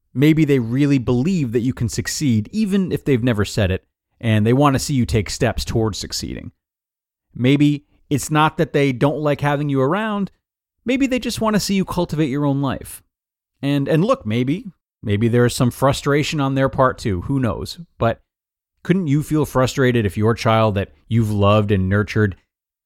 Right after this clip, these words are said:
doesn't trust themselves to leave the nest as we all eventually do? You might even start to put your own parenting in question in the face of something like that. Again, maybe. Ultimately, whether you're a twenty-five-year-old in your shoes or a twenty-five-year-old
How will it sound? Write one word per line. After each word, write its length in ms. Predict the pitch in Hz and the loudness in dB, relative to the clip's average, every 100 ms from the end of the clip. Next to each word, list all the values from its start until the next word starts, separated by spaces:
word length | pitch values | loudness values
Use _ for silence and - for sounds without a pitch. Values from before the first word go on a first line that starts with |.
| _ | _
doesn't 320 | - 123 120 | 0 2 2
trust 320 | - - 110 - | -2 -4 -2 0
themselves 560 | 117 - 113 110 107 | 0 2 2 4 2
to 100 | - | 0
leave 280 | 92 104 107 | 0 0 2
the 80 | 104 | 2
nest 360 | 92 95 98 | 4 2 0
as 280 | 107 101 101 - | 0 -2 -2 -8
we 280 | - 123 117 | -10 0 2
all 240 | 107 104 | 4 4
eventually 500 | 104 101 98 104 98 | 4 2 2 0 0
do? 260 | 87 92 101 - _ _ _ - | 2 2 0 -4 _ _ _ -2
You 100 | 127 | 2
might 180 | 147 | 4
even 160 | 147 143 | 4 2
start 280 | - 151 143 | 2 2 2
to 80 | 135 | 0
put 180 | 165 | 0
your 160 | 135 131 | 2 2
own 140 | 135 | 2
parenting 420 | 120 139 175 98 90 | 2 0 -2 -2 -4
in 80 | |
question 380 | 90 90 85 104 | -4 -6 -4 -4
in 80 | 95 | -4
the 80 | 92 | -2
face 260 | 101 90 | -2 -4
of 80 | 78 | -4
something 280 | - - 82 | -6 -6 -4
like 180 | 87 107 | -4 -4
that. 240 | - - _ _ _ - | -6 -8 _ _ _ 0
Again, 240 | 110 80 - _ _ | 2 0 -4 _ _
maybe. 380 | 113 101 - - _ _ _ _ _ _ _ _ | 4 4 4 -6 _ _ _ _ _ _ _ _
Ultimately, 560 | - 151 175 151 156 - _ _ _ _ | -2 0 0 2 2 0 _ _ _ _
whether 500 | - - 139 127 135 | -16 -6 0 2 4
you're 320 | 123 120 - | 2 0 -2
a 40 | - | -8
twenty-five-year-old 1040 | - 156 139 151 156 147 156 151 156 147 | -2 -2 0 0 0 0 0 2 2 0
in 140 | 127 | -2
your 180 | 117 151 | -2 -2
shoes 460 | 147 151 147 147 - | -2 0 0 0 -2
or 200 | 120 113 | -4 -4
a 40 | |
twenty-five-year-old 1000 | 92 147 139 139 135 123 131 123 120 107 | -4 -2 0 2 2 2 4 4 2 -2